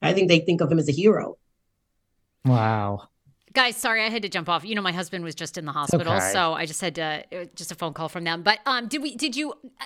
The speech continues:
Speaker 3: David, uh, and did you already ask Lexi? I'm curious how you think, you know, there, there's also a big rumor that Julie is not doing well. Did you already address this?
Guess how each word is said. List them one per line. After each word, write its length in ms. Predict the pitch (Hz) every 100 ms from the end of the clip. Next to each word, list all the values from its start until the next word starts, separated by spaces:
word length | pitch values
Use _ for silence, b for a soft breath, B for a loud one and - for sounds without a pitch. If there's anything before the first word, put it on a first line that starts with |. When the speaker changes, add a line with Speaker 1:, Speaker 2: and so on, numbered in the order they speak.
| -
Speaker 3:
David, 340 | 226 339 277 220
uh, 100 | 247 -
and 180 | 262 220
did 160 | 269
you 60 | 285
already 240 | 311 277 -
ask 240 | 214 -
Lexi? 340 | 214 202 - 240
I'm 120 | 226
curious 360 | 226 285 339 370
how 340 | - 233 214
you 240 | 226 262
think, 280 | 247 233 202
you 60 | 247
know, 100 | 247
there, 180 | 247 240
there's 240 | 240 247
also 420 | 269 370 277 214
a 120 | 196
big 220 | 190 196 170
rumor 200 | 190 175
that 120 | 160
Julie 300 | 180 196 170
is 100 | 156
not 220 | 170 170
doing 220 | 180 175
well. 220 | 165 160 151
Did 200 | 170 214
you 80 |
already 260 | 226 233 240
address 300 | 208 214 214
this? 260 | 247 254